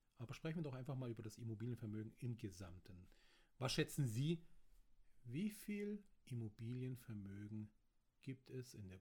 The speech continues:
Bundesrepublik Deutschland? Ich lasse Ihnen drei Sekunden Nachdenkzeit. Schätzen Sie einfach mal. Größer, kleiner Milliarde, größer, kleine fünfhundert Milliarden,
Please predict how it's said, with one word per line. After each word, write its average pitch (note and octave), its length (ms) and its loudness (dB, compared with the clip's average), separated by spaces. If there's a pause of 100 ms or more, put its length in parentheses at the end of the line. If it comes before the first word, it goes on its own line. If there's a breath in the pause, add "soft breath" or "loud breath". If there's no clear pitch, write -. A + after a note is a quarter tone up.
Bundesrepublik A2 800 -4
Deutschland? E2+ 480 -12 (1120)
Ich - 140 -8
lasse G#2+ 260 -4
Ihnen G2+ 80 -6
drei G#2 160 -4
Sekunden A2 440 -2 (300)
Nachdenkzeit. G2+ 1040 -6 (640 soft breath)
Schätzen F3 400 2
Sie C#3 100 2
einfach A2 320 -6
mal. - 140 -16 (1700 loud breath)
Größer, G#2 500 -4 (120)
kleiner G2 600 -6 (760)
Milliarde, G2+ 640 -4 (120)
größer, G#2+ 380 -8
kleine G#2+ 360 -4
fünfhundert D3 480 0
Milliarden, A#2+ 560 -2